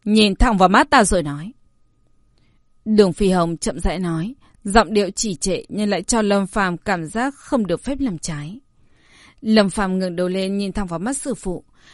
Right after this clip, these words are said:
hai cặp mắt nhìn nhau, phát hiện ánh mắt của bà ta không một gợn sóng,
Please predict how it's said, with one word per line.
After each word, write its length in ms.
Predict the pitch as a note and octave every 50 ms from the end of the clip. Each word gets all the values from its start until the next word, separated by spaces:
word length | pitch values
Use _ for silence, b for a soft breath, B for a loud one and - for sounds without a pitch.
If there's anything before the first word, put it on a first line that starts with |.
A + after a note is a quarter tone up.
| b b
hai 260 | b - - A#3+ G3+ F#3
cặp 240 | - F#3+ F#3 -
mắt 200 | F#3+ A#3+ C#4 -
nhìn 220 | B3+ A#3+ G#3+ F#3 E3+
nhau, 220 | D#3+ D#3 D#3+ E3 - b b b b b b
phát 180 | - D#4 D4 -
hiện 140 | C#4 -
ánh 220 | - - F#3 F#3 G#3
mắt 100 | B3+ C#4+ C#4
của 100 | - G#3+
bà 140 | F#3+ F3+ F3
ta 280 | - - F3+ F3+ F3+
không 260 | E3+ - - C#4 A#3 G3
một 120 | F3 -
gợn 180 | D#3 - - -
sóng, 420 | - - - E3 D3+ D#3+ G#3 B3+